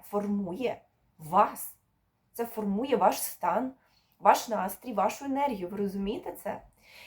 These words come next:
І ми думаємо, ну, що ми ж, ми взагалі живемо на автоматі. І кожен день, день сурка, ми навіть дуже часто проживаємо роки так. От я коли, е, с-, ну, с-, пішла, от, е,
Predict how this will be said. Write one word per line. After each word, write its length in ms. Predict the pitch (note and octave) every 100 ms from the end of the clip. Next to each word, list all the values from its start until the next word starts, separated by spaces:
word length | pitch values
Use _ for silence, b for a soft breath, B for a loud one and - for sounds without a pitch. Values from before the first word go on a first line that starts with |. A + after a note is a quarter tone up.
| B
І 80 | C4
ми 140 | D#4
думаємо, 440 | F4 E4 D4 C#4 C#4
ну, 160 | C#4+ G#3+
що 160 | -
ми 100 | A#3+
ж, 80 | C4 A#3+
ми 140 | C4
взагалі 400 | B3 C4 C4+ -
живемо 380 | A#3+ A3+ A#3+ C4
на 80 | B3
автоматі. 720 | A#3+ C4+ B3 B3 A3 - - _ B B B B
І 140 | - C4
кожен 460 | - D#4+ D4+ C4
день, 300 | B3 C4+ D4+
день 240 | A#3+ B3 C4
сурка, 440 | - A#3 B3 C4
ми 100 | B3
навіть 320 | A#3 B3 B3
дуже 200 | G#3+ A#3
часто 400 | A3+ C4 B3+ B3
проживаємо 540 | G#3 A3+ A3 A#3 A3 G#3+
роки 520 | A3+ A3+ A#3 A#3+ G3+
так. 340 | G3 G3+ - - _ _ _ _ _
От 140 | A#3+
я 220 | B3+ C#4+ C4
коли, 280 | C4 C4
е, 340 | A3+ - G3 F#3+
с-, 160 | G3 -
ну, 180 | B3 A3
с-, 120 | G3 -
пішла, 300 | A#3 A#3+ G#3+
от, 260 | F#3+ -
е, 80 | F3+